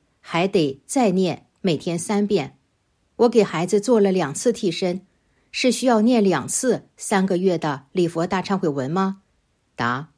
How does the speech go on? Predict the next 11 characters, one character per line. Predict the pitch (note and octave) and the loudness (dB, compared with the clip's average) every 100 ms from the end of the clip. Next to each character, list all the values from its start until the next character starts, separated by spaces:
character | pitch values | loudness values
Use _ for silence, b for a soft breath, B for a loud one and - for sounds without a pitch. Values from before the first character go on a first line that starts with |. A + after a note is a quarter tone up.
| _ | _
不 | A3 | 2
一 | C#3+ | 2
定， | E3+ A3+ D3 - _ _ _ _ | 0 0 0 -4 _ _ _ _
一 | - F#3+ | -2 0
次 | G#3 - F3+ A2+ _ | 0 0 0 -2 _
应 | - G#3 | 2 4
该 | G#3 G#3+ | 4 2
也 | G3 B2+ | 0 -2
可 | - C3 C#3 | -6 -6 -2
以。 | F#3+ - - _ _ _ _ _ _ | -2 -4 -10 _ _ _ _ _ _
问： | - A3+ F#3+ | 0 2 2